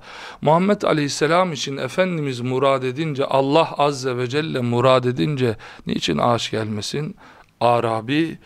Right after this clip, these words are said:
Müslüman olur. İmam Busiri rahmetullahi aleyh, Kadı İyaz'ın şifasında rivayet ettiği, naklettiği, senediyle alakalı farklı şeyler söyleniyor. Ama Efendimiz Aleyhisselatü Vesselam'ın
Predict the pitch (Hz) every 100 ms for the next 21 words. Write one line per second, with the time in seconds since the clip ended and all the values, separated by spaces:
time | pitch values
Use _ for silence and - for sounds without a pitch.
0 | - - _ 123 - 120 120 113 110 98
1 | 101 98 - - - - - - _ -
2 | 175 196 165 196 - 156 143 185 180 151
3 | 135 143 131 147 147 160 147 - 127 143
4 | 170 - _ _ _ _ - - - -
5 | - 175 - - 151 143 196 196 - -
6 | 185 175 202 185 180 185 - - _ _
7 | _ _ _ 139 151 151 135 123 127 113
8 | - 160 175 185 - 147 117 - 143 170
9 | - 214 220 180 - - 165 151 147 156
10 | 160 - 202 - 196 - 165 160 165 -
11 | 139 120 113 135 165 175 175 165 202 202
12 | 165 143 143 143 135 147 143 151 151 127
13 | - 123 117 120 190 196